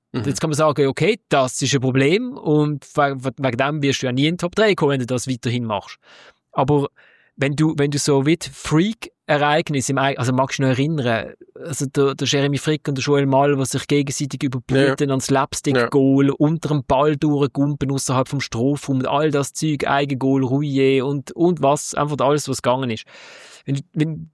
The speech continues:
Speaker 2: das würdest wegnehmen, wären die schon damals locker in die Top sechs reingekommen. Und wenn du so, äh, erwartbare Goal und Gegengol anschaust, sind sie eigentlich in der Top drei gewesen.
Speaker 1: Ja.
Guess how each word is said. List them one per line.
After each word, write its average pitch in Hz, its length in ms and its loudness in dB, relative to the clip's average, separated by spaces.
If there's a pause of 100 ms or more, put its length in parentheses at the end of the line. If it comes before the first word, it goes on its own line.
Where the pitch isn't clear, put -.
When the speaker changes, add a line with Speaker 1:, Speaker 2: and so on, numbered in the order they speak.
(140)
Speaker 2:
das 208 260 0
würdest 208 180 -6
wegnehmen, 180 600 -2 (800)
wären 143 400 0
die 151 200 0
schon 135 340 0
damals 135 1040 0 (120)
locker 139 460 2
in 131 80 2
die 127 100 0
Top 123 220 -4
sechs - 340 -2
reingekommen. 117 440 -2
Und 110 160 -4
wenn 123 100 0
du 117 80 -2
so, 117 720 0
äh, - 60 -10
erwartbare 131 800 0
Goal 139 240 4
und 135 100 0
Gegengol 139 520 2
anschaust, 127 480 0
sind 139 140 0
sie 135 180 -4
eigentlich 135 320 -2
in 135 80 -4
der 127 100 -6
Top - 300 -4
drei 104 220 -4
gewesen. - 280 -14
Speaker 1:
Ja. 101 160 -4